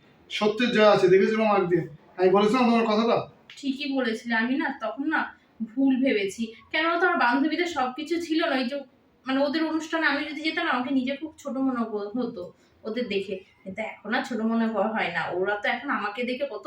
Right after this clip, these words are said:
Speaker 2: প্রশংসা করে, ওরাই নিজেরা বলে এখন, "সত্যি রে, তোর বর সৎ পথে ছিল বলে আজকে এই জায়গাটায় আসতে পেরেছিস।" ওদের তো কত বড় যেন সব চাকরি হয়ে গেছে এই ঘুষ নেয় বলে, কিন্তু তুমি তোমার জায়গা থেকে একটুও নড়নি।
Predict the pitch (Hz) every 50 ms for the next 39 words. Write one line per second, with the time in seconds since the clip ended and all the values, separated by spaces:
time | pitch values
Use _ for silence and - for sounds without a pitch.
0 | 294 - 226 233 233 254 254 240 247 254 226 214 208 196 190 190 - - - _
1 | _ - 233 269 320 381 427 466 466 381 277 - 311 285 277 233 220 233 226 220
2 | 214 202 196 - - - 208 196 202 - - 240 220 226 226 - 277 262 214 226
3 | 240 - - - _ _ _ _ 220 220 202 202 214 226 226 - - 208 190 -
4 | - - 226 220 247 269 262 - - 233 226 247 262 262 262 247 247 - 262 240
5 | 226 220 214 220 214 214 220 220 233 214 - - - - 220 214 202 190 185 -
6 | - - - - _ _ - 254 240 330 349 370 370 349 277 233 - - 359 277
7 | 254 240 240 269 269 247 370 392 403 381 - 349 349 349 302 247 220 - - 294
8 | 311 302 269 302 285 269 262 254 247 254 254 262 247 226 226 - 254 247 247 247
9 | 226 226 214 202 202 196 190 190 190 190 190 190 - - _ _ _ _ _ _
10 | _ - 240 262 269 - 269 277 285 285 285 277 277 269 269 269 262 269 269 269
11 | 311 294 277 254 254 - - - - 320 302 302 262 240 214 196 190 196 196 196
12 | 202